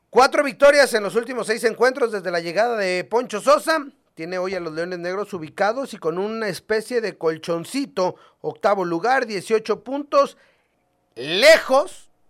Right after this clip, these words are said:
de la zona de, de, de los de abajo, es decir, ya cuatro puntos de distancia con los que están fuera de zona de clasificación, pero también seis puntos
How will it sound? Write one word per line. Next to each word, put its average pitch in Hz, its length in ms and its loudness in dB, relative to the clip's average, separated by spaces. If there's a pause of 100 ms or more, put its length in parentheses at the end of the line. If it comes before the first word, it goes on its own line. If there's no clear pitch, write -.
(100)
de 131 280 -8
la 120 180 -4
zona 196 520 0
de, 139 520 -10
de, 120 220 -16
de 135 160 -10
los 131 280 -8
de 139 100 -2
abajo, 185 600 0
es 123 180 -18
decir, 127 420 -16
ya 120 260 -8 (160)
cuatro 143 460 -4
puntos 151 420 -10
de 120 100 -10
distancia 151 580 -8
con 123 220 -12
los 117 200 -10
que - 140 -20
están 147 400 -6 (200)
fuera 160 340 0
de 139 100 -6
zona 147 200 -6
de 151 100 -6
clasificación, 143 720 -2 (360)
pero 151 260 0
también 156 560 -6
seis 165 460 -8
puntos 208 540 -8